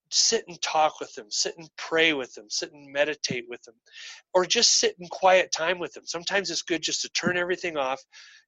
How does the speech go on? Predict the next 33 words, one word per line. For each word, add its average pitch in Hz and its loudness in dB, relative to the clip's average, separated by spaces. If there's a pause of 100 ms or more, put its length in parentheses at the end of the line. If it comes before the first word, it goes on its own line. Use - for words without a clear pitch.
get 180 4
in 185 -4
a 175 0
room 147 -2
and 135 -6
say, 143 0
"Come 185 -6
here, 190 2
son, 165 -2
we're 165 -4
gonna 165 -2
snuggle 139 2
for - -14
twenty 123 -10
minutes 110 -12
and 110 -20
just - -2
be - -12
quiet." 113 -4
That 127 -4
helps - -6
them 160 -4 (340)
control 143 -4
their 131 -4
stress. - 0
Remember, 175 0
the 127 -6
stress - 2
hormone 185 -4
cortisol 151 2 (720)
is 147 -2
just 190 4
like 185 4